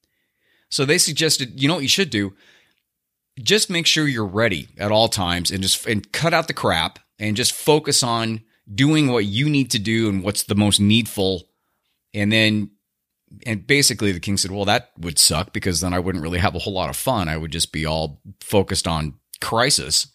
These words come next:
So after all that was said and done, he got a little frustrated.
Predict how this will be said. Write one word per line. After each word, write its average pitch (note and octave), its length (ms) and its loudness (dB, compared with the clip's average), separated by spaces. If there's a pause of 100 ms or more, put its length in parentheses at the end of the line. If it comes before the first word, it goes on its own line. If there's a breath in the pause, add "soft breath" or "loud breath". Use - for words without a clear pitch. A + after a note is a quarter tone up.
(460)
So D#3+ 140 0
after E3 240 0
all F3+ 180 4
that F3+ 120 4
was D3 120 0
said F3 180 2
and C3 100 0
done, C#3+ 200 4
he C3+ 60 0
got B2+ 220 2
a B2+ 60 2
little B2 260 0
frustrated. A#2 600 0